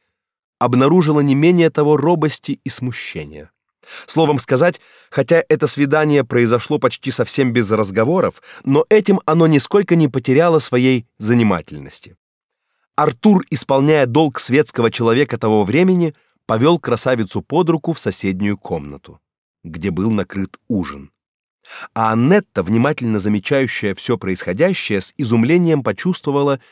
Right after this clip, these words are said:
что обряды и чинность высшего сословия общества, производя сильное впечатление даже на ее свободный ум, невольно возбуждали ее уважение.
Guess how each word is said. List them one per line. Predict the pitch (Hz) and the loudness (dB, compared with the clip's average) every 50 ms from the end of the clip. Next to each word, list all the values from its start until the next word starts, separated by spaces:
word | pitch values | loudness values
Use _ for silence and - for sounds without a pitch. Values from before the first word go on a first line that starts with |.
| _ _ - _ | _ _ -20 _
что | _ - - 151 - - | _ -4 -2 -2 -2 0
обряды | 139 139 127 131 147 151 151 131 120 | -4 -4 -2 0 0 0 0 0 -2
и | 120 - - 110 | -4 -4 -8 -12
чинность | - _ - - 196 190 165 131 113 104 - - - | -12 _ -8 -2 0 0 2 2 0 0 -2 -6 -6
высшего | 107 135 160 - - - - 101 98 | -4 -4 -4 -4 -6 -8 -6 -6 -6
сословия | - - 90 - - 139 139 117 107 104 - - | -6 -6 -8 -6 -2 -2 -2 0 0 -4 -2 -2
общества, | 165 190 175 - - - 95 - - - 76 69 - _ _ _ _ _ _ _ | -2 -4 -2 -4 -10 -10 -10 -10 -10 -12 -16 -18 -18 _ _ _ _ _ _ _
производя | 120 123 131 117 107 127 127 139 143 | 0 0 0 2 0 0 0 0 0
сильное | 120 - - 165 156 143 131 117 101 | -2 -2 -4 -2 -2 0 0 0 -2
впечатление | - _ 104 92 - 110 - 135 143 143 135 117 | -4 _ -14 -12 -12 -10 -6 -4 -2 -2 0 0
даже | 104 113 110 107 | 0 0 -2 0
на | 113 110 110 | 0 0 0
ее | 113 104 104 107 104 120 110 | 0 0 0 -2 -2 -2 -4
свободный | - - - 107 113 120 113 104 110 113 - - | -4 -4 -4 -2 -2 -2 0 0 -2 -4 -2 -2
ум, | - 226 220 202 185 - _ _ _ _ _ _ _ _ _ _ _ | 0 0 2 2 0 -4 _ _ _ _ _ _ _ _ _ _ _
невольно | 135 147 156 160 156 139 156 196 202 190 180 170 | 0 2 2 4 4 4 4 4 4 2 2 0
возбуждали | 151 139 123 104 98 110 95 85 117 117 120 113 110 | 0 0 -2 -2 -2 -4 -4 -2 -2 -2 0 0 -2
ее | 101 90 98 90 87 90 | -4 -4 -4 -4 -4 -4
уважение. | 87 82 87 85 78 - 78 71 67 65 67 69 | -4 -4 -4 -6 -6 -8 -12 -14 -14 -18 -20 -20